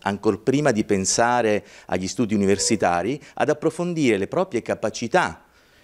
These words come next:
nell'ottica di quello che è l'interesse delle aziende del territorio. Facciamo degli esempi.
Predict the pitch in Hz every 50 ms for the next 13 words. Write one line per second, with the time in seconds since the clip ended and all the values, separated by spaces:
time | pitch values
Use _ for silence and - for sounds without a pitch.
0 | _ _ _ - - 110 147 180 185 151 151 165 160 - - 196 175 - 160 131
1 | 117 110 - 160 156 143 127 120 - 123 113 120 120 110 - 147 139 143 143 139
2 | - - - - 156 127 127 143 156 143 107 101 107 107 110 110 107 104 - -
3 | 110 98 98 87 - 78 76 76 71 76 78 78 - 113 - 147 139 131 117 110
4 | 92 98 87 - 82 78 73 - - -